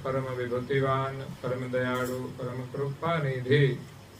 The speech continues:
સર્વજ્ઞ દિવ્ય પરમ ગુરુ શ્રીમદ કરુણાસાગર મહારાજ, જગતના જીવોનું પરમ કલ્યાણ કરવા માટે, જગતના જીવોને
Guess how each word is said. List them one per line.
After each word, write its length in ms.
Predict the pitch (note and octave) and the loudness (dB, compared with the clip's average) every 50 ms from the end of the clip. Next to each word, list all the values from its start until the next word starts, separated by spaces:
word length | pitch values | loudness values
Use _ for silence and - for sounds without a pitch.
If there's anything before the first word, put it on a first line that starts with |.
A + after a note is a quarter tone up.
| - - - - - - - - - - - - - - - - - - - - - - - - - - - - - | -18 -18 -18 -18 -18 -18 -18 -18 -20 -20 -20 -20 -20 -20 -20 -20 -20 -20 -20 -20 -20 -20 -20 -20 -20 -20 -18 -12 -8
સર્વજ્ઞ 720 | - - - E3+ E3 E3 F3 F3 F#3 F#3 F3 F#3+ F#3+ G3 | -6 0 4 6 6 6 8 6 6 6 6 4 4 4
દિવ્ય 420 | G3+ F#3 F3 E3+ D#3+ D#3 D#3+ D#3 | 6 6 4 4 6 6 6 6
પરમ 420 | D3+ D3+ D3+ D3 D3+ D3 D3 C#3+ C#3+ | 6 4 2 2 2 2 0 0 0
ગુરુ 280 | C#3 C#3+ C#3+ D3 D3+ | 0 0 0 -2 -2
શ્રીમદ 380 | C#3+ - - C3+ C3+ C3 - - | -4 -6 -6 -8 -8 -6 -6 -6
કરુણાસાગર 800 | C3+ C3+ C#3 C3 C3+ C#3 D3 E3 E3 - D3+ C3+ B2 C3 C3 B2+ | -2 0 0 0 2 2 2 2 0 0 0 0 2 0 0 0
મહારાજ, 520 | B2+ B2 A#2+ A#2+ B2 B2 B2+ B2+ C3 C3 - - - - - - - - - - - - - - - - - - - - - - - - - - - - - - - - - - - - - - - - - - - - - - - - - - - - - - - - - - - - - - - - - - - - - - | 0 -2 0 2 2 4 4 4 2 2 -2 -6 -10 -12 -14 -18 -20 -20 -20 -20 -20 -20 -20 -20 -20 -20 -20 -20 -20 -20 -20 -18 -18 -18 -18 -18 -20 -20 -20 -20 -20 -20 -20 -20 -18 -18 -20 -20 -20 -20 -20 -20 -20 -20 -20 -18 -18 -18 -18 -18 -18 -18 -18 -18 -18 -18 -18 -18 -18 -18 -18 -18 -18 -18 -16 -16 -16 -16 -4 6
જગતના 500 | C#3 D3+ D#3 F3+ F3+ F3+ F3+ F3 E3+ D#3+ | 8 8 10 10 6 6 4 4 4 4
જીવોનું 580 | D#3 C#3 C#3+ D3 C#3+ D3 D3+ D#3 D#3 D#3+ D#3 D3+ | 4 6 6 8 8 8 6 6 4 2 0 0
પરમ 300 | D3+ C#3+ C#3 C#3 C#3+ C#3 | 0 2 2 2 2 4
કલ્યાણ 440 | C#3+ C3 C3+ C#3 C#3 C#3+ C#3+ D3+ D3 | 4 4 6 6 8 6 6 6 4
કરવા 360 | - C#3+ C3 B2+ C3 B2+ B2+ | 2 2 2 4 2 2 2
માટે, 540 | B2+ B2+ B2 - - C#3 C#3 C3 C3 - - - - - - - - - - - - - - - - - - - - - - - - - - - - - - - - - - - - - - - - - - - - - - - - - - - - - - - | 2 0 0 2 6 6 6 6 6 4 -2 -6 -6 -6 -6 -6 -8 -12 -16 -18 -18 -20 -20 -18 -18 -20 -20 -20 -20 -20 -20 -20 -20 -20 -20 -20 -20 -20 -20 -20 -20 -20 -20 -20 -20 -20 -20 -20 -20 -20 -20 -20 -20 -20 -20 -20 -20 -20 -20 -20 -20 -18 2 6
જગતના 500 | D3 D#3 D3+ F3+ F3 F3+ F3+ F3+ F3+ F3 | 8 8 8 8 6 6 4 6 6 4
જીવોને 680 | E3+ C3+ D3 D3+ D#3 D#3+ D#3+ E3+ F3+ F3 E3+ D3+ C#3+ C#3+ | 4 4 4 4 6 6 6 8 8 8 6 6 4 0